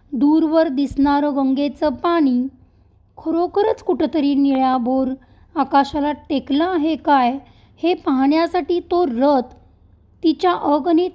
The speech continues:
लाटा लाटांवरून फेरफटका मारून क्षणात क्षितिजापर्यंतची धाव करून येई.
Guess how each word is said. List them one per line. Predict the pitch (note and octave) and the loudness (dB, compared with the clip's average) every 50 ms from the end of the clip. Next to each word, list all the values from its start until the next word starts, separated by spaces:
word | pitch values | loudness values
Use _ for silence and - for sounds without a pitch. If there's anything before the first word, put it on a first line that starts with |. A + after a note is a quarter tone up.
| - | -4
लाटा | D#4 C#4+ C4 B3+ B3 B3+ - D#4 D#4+ E4 | -2 0 0 0 -2 -2 -2 -2 0 0
लाटांवरून | D#4 D4 C#4+ B3+ - - E4+ F4 F#4 F#4 F#4+ F#4 F#4 F#4 G4 | -2 -2 -4 -6 -4 -4 -2 0 0 0 0 0 0 -2 -2
फेरफटका | F#4+ - C4 C4 D4 C#4+ B3 - D#4+ - - - E4 D#4 | -4 -4 -2 -2 -2 -2 -2 -4 -4 -6 -4 -2 0 0
मारून | D#4 D#4+ D#4+ D#4 C#4+ C4 B3+ B3+ C4+ C4+ - - - _ _ _ _ _ _ _ | 2 2 2 2 0 0 0 0 -2 -2 -6 -10 -20 _ _ _ _ _ _ _
क्षणात | - - - D#4 B3+ B3+ C#4+ D#4+ G4 - - - | -18 -6 -2 0 0 0 0 -2 -4 -8 -14 -20
क्षितिजापर्यंतची | - - F#4 - - F4 E4 E4+ F#4 E4 E4 - F4 D4+ D#4 D#4 D#4 - - - - - F4 C4+ | -12 -10 -8 -4 -2 0 0 2 0 0 0 0 -2 0 0 0 -2 -4 -8 -14 -8 -6 -4 -4
धाव | D#4+ F4 C4+ A#3+ B3 C4+ C#4+ | -4 -2 -2 0 2 2 0
करून | - - C#4+ C#4 C#4 C#4 C4+ | 0 0 0 2 2 2 2
येई. | C4+ B3+ B3 B3 B3 A#3+ A3 G#3 | 2 2 0 0 0 -2 -2 -4